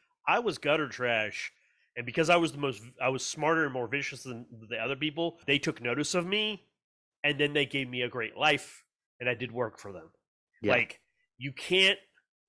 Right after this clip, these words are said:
Speaker 1: you definitely can blame him for what he has done, 'cause he's obviously done bad things, but you cannot fault him for taking the opportunities that were given to him, because he had nothing.
Speaker 2: Yep.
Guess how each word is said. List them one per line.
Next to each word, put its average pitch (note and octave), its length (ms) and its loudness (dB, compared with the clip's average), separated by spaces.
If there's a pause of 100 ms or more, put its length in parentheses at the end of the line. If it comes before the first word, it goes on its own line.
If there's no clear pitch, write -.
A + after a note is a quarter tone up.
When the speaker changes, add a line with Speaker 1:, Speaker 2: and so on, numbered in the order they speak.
(360)
Speaker 1:
you D3+ 80 -6
definitely G#3+ 320 6
can E3+ 140 -4
blame D#3+ 300 6
him B2 340 2
for C#3 140 -2
what C#3 160 2
he C#3 80 0
has C3 180 0
done, G2+ 260 -2 (200)
'cause D3 120 -4
he's C3+ 240 0
obviously C#3+ 440 4
done C3 180 2
bad B2 300 2
things, C#3+ 400 -6 (240)
but C#3+ 80 0
you D#3 80 0
cannot F3+ 360 4
fault F3+ 240 4
him C3+ 220 0 (180)
for C#3+ 180 -4 (100)
taking D3 340 -2
the C#3+ 120 -2
opportunities C#3 640 -2
that B2+ 140 -4
were A#2+ 120 -6
given A2 260 -6
to G#2+ 160 -8
him, G2+ 220 -12 (320)
because B2+ 220 -6
he C#3+ 120 2
had B2 320 4 (260)
nothing. A#2+ 540 -4 (460)
Speaker 2:
Yep. A#2+ 280 0